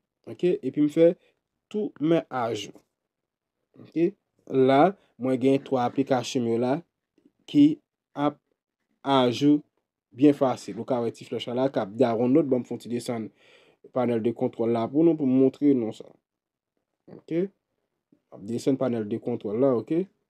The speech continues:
oke, la aplikasyon m nan, gentan, fen telechaje. Se byen domaj anvan ke mwen te desann panèl de kontwòl la. Oke,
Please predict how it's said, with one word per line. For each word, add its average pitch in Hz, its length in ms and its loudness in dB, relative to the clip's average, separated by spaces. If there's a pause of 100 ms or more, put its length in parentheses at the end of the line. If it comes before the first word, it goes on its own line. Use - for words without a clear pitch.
(1300)
oke, - 640 -10 (2250)
la 120 300 2 (100)
aplikasyon 127 480 -2
m 120 80 -2
nan, 117 80 -2
gentan, 123 240 -2
fen 117 240 -6
telechaje. 127 640 2 (160)
Se 123 240 -8
byen 113 220 -2
domaj 147 400 4 (340)
anvan 120 340 -4
ke 131 120 2
mwen 117 200 -4
te 123 100 -6
desann 127 360 -2
panèl 120 320 -4
de 117 120 -4
kontwòl 117 480 -4
la. - 120 -20 (220)
Oke, 175 300 2